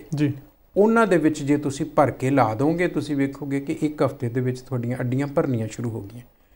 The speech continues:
Speaker 1: ਅੱਛਾ।
Speaker 2: ਨਹੀਂ ਤੇ ਅੱਡੀਆਂ ਦਾ ਫਟਣਾ ਜਿਹੜਾ ਹੈ,
Speaker 1: ਹੂੰ।
Speaker 2: ਬਿਆਈਆਂ ਪਟਣੀਆਂ
Speaker 1: ਬਿਆਈਆਂ,
Speaker 2: ਜਿਹੜੀਆਂ,
Speaker 1: ਹੂੰ।
Speaker 2: ਇਹ ਬੜਾ ਤੰਗ ਕਰਦੀਆਂ। ਤੁਹਾਨੂੰ, ਤੁਸੀਂ ਸੌਕਸ ਤੋਂ ਬਿਨਾਂ ਕਿਤੇ ਜਾ ਨਹੀਂ ਸਕਦੇ, ਗੁਰੂ ਘਰ ਜਾਣਾ ਹੋਵੇ,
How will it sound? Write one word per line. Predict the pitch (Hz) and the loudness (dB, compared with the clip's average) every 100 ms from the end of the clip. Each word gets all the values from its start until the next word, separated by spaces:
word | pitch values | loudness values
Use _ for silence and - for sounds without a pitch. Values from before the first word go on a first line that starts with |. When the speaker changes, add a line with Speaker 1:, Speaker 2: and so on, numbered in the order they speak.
| 170 | -12
Speaker 1:
ਅੱਛਾ। | - 143 | -6 2
Speaker 2:
ਨਹੀਂ | 160 | 2
ਤੇ | 165 180 | 4 0
ਅੱਡੀਆਂ | 156 170 190 160 | 0 2 2 4
ਦਾ | 143 | 2
ਫਟਣਾ | - 131 147 151 | 2 0 2 2
ਜਿਹੜਾ | 123 113 117 | 2 -2 -8
ਹੈ, | 127 _ _ 165 | -14 _ _ -6
Speaker 1:
ਹੂੰ। | |
Speaker 2:
ਬਿਆਈਆਂ | 107 123 147 151 151 156 | 2 8 10 12 12 10
ਪਟਣੀਆਂ | 147 - 151 156 160 156 | 8 6 6 4 2 4
Speaker 1:
ਬਿਆਈਆਂ, | 139 143 | 4 2
Speaker 2:
ਜਿਹੜੀਆਂ, | 131 127 - - | 0 -4 -8 -10
Speaker 1:
ਹੂੰ। | 143 127 196 | -10 -4 2
Speaker 2:
ਇਹ | 208 202 185 - 123 | 4 6 4 0 0
ਬੜਾ | 127 123 | 4 6
ਤੰਗ | 123 147 139 | 4 2 0
ਕਰਦੀਆਂ। | 139 139 127 143 151 151 - - | 2 0 2 0 0 -4 -16 -2
ਤੁਹਾਨੂੰ, | 143 123 120 147 151 147 - | 4 4 4 6 6 4 0
ਤੁਸੀਂ | 131 127 | -6 0
ਸੌਕਸ | - - 180 | 6 6 4
ਤੋਂ | 170 | 0
ਬਿਨਾਂ | 151 143 131 | 2 2 0
ਕਿਤੇ | 127 120 | -2 0
ਜਾ | 127 127 | 4 6
ਨਹੀਂ | 147 | 4
ਸਕਦੇ, | 147 147 139 131 | 2 0 0 0
ਗੁਰੂ | 127 139 | 0 0
ਘਰ | 147 131 | 0 0
ਜਾਣਾ | 127 135 | 0 0
ਹੋਵੇ, | 139 127 | 0 -2